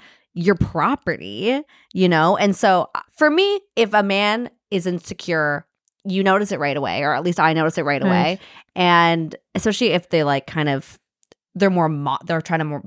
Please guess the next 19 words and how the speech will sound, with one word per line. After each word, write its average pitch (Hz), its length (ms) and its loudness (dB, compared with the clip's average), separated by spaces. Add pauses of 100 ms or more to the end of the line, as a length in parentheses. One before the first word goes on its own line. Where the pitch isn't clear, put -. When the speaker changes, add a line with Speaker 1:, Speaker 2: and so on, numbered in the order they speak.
Speaker 1:
be 165 200 -4
more 175 200 0
macho 151 580 -2
in 220 120 -2
this 202 100 4
Speaker 2:
Right. 190 140 4
Speaker 1:
way. 170 200 2
And 202 80 -2
I'm 165 140 -2
like, 156 240 -2
"You're 170 80 2
hiding 147 380 0
something, 101 560 -10 (320)
one 180 260 0
hundred 170 400 0
percent." 98 500 -6
Speaker 2:
Absolutely. 160 560 -6
Speaker 1:
You 214 140 4
know? 175 280 2